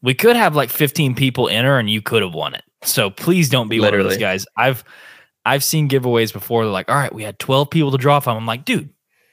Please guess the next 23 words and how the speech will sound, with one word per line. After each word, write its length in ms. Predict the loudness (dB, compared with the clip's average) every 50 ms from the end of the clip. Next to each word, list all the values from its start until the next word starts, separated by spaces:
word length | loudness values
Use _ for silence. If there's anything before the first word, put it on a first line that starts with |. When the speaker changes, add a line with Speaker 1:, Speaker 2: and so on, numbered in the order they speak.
| _ _ _ _ _ _ _ -18 -8 -2
Speaker 1:
I 100 | -2 -2
could 100 | 0 0
have 80 | -2 0
been, 140 | 2 2 4
like, 100 | 6 6
Speaker 2:
So, 160 | 8 8 6
Speaker 1:
four 100 | 4 4
of 60 | 4
those 160 | 2 2 0
people 260 | 0 -2 -2 0 0 0
with 120 | 0 0
my 80 | 0 0
all 180 | 2 2 2
emails." 200 | 0 0 0 0
Speaker 2:
a 20 | 2
quick 260 | 4 4 4 4 4
story. 460 | 2 2 4 4 4 4 2 0 0 0
I 60 | 0
don't 100 | 2 2
know 100 | 2 2
who 140 | 4 4 4
it 60 | 4
was. 460 | 4 4 4 4 2 0 -6 -10 -14